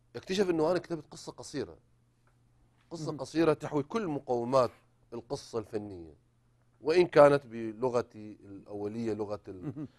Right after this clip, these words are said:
Speaker 1: وأنا كنت، يعني، أنتمي إلى عائلة عالم الكتب بيها، آه، يعني، آه،
Speaker 2: متوفر.
Speaker 1: متوفر،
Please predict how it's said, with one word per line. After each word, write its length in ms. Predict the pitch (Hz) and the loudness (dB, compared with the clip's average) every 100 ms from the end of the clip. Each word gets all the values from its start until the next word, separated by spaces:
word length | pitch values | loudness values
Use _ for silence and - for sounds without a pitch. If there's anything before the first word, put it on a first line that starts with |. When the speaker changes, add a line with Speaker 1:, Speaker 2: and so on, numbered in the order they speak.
| _ _ | _ _
Speaker 1:
وأنا 920 | 98 104 101 101 85 - - 139 165 | -4 0 2 0 -4 -12 -4 4 4
كنت، 440 | 165 165 160 147 - | 4 0 -8 -8 -4
يعني، 460 | 143 127 131 120 | 0 0 -2 -4
أنتمي 360 | 131 131 127 123 | -4 -6 -6 -2
إلى 100 | 113 | 0
عائلة 520 | 101 107 117 110 110 | 4 4 4 0 -2
عالم 420 | 107 95 107 107 | 0 0 0 0
الكتب 400 | 101 - 117 95 | -6 -14 -18 -16
بيها، 420 | 95 104 101 95 92 _ _ _ _ | -10 -8 -6 -8 -8 _ _ _ _
آه، 680 | 92 92 87 87 85 78 60 - | -8 -8 -8 -12 -14 -16 -20 -18
يعني، 680 | 101 92 90 95 92 92 92 - | -6 -6 -4 -8 -12 -12 -14 -16
آه، 220 | 90 87 85 | -18 -14 -14
Speaker 2:
متوفر. 440 | 135 151 - - | -10 -12 -12 -12
Speaker 1:
متوفر، 720 | 113 - 127 - - 107 104 | -8 4 4 4 2 4 4